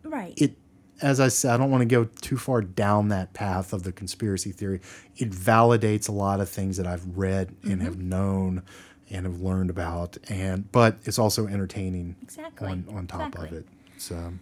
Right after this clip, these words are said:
Speaker 1: So needless to say, you are excited to do more X-Files
Speaker 2: I,
Speaker 1: episodes. <laughs>
Speaker 2: I am very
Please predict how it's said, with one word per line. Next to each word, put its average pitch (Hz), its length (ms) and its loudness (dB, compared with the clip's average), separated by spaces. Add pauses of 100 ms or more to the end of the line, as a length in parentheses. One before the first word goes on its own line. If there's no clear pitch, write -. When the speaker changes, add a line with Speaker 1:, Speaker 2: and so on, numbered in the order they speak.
(240)
Speaker 1:
So 254 140 -4
needless 220 300 0
to 208 80 -10
say, 180 220 -4
you 190 260 -4
are 175 200 -8
excited 175 540 -10
to 196 100 -10
do 180 160 -10
more 170 180 -12
X-Files 160 800 -8
Speaker 2:
I, 156 440 4
Speaker 1:
episodes. - 260 0
<laughs> - 40 -20 (320)
Speaker 2:
I 139 220 2
am 139 180 8
very 131 500 6